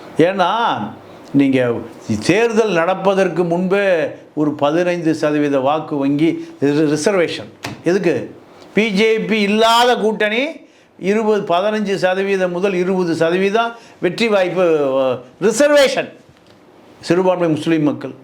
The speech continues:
கிறித்துவர்கள், தலித்துக்கள், நீங்க முற்போக்காளர்கள், பி ஜே பி பிடிக்காத இவ்வளவு, அ, செக்டார் இருக்கான். இவர்களுடைய வாக்கு பூரா எ-, எங்க?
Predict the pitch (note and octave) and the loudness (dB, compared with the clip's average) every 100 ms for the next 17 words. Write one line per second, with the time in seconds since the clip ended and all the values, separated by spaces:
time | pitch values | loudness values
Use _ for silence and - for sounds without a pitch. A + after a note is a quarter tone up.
0 | - - - - - E3+ F3 E3 D#3 B2 | -20 -20 -20 -20 -2 -2 0 0 0 0
1 | C3 B2+ - - - B2+ D#3+ F#3+ D#3+ D#3 | -2 -2 -12 -12 -2 2 2 0 0 0
2 | C#3 C3+ B2+ - - F#3+ F#3 E3+ E3 D#3+ | 2 0 -4 -10 -8 -2 0 2 2 2
3 | F#3 D#3+ B2 A2 A2 D#3+ F3 E3+ D#3+ B2+ | 0 0 -2 -2 -4 -2 0 2 0 -2
4 | D#3+ D#3+ F3 G#3 G#3+ - - D#3+ F3+ E3+ | -2 0 0 0 -4 -8 -2 0 2 2
5 | D3+ D3+ C#3+ C3 B2+ B2+ - D3 C#3+ F3 | 0 0 0 0 -2 -4 -8 -4 -2 -2
6 | E3+ G3 D3+ A#2 A2+ - - - - - | 0 0 0 -4 -8 -12 -20 -20 -20 -20
7 | - - F3 G#3 G3 G3 F3+ F3+ G#3 G3 | -20 -6 0 2 2 0 2 2 2 0
8 | F3+ G3+ G3 E3 D#3+ D#3 E3 D#3 B2 G2+ | 0 2 2 0 0 -2 -2 -2 -2 -6